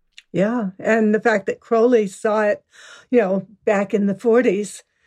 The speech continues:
you know, uh, mass insanity. I think it's also important to realize that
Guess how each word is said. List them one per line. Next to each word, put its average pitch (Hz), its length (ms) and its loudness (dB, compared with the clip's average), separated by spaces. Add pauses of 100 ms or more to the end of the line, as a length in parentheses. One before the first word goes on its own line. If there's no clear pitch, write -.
(280)
you 208 80 -2
know, 190 260 -2 (160)
uh, 202 380 -4 (600)
mass 202 420 0
insanity. 220 920 -2 (840)
I 233 80 2
think 330 180 2
it's 339 140 0
also 240 340 2
important 220 460 -2
to 233 80 -10
realize 208 560 0
that 202 280 -2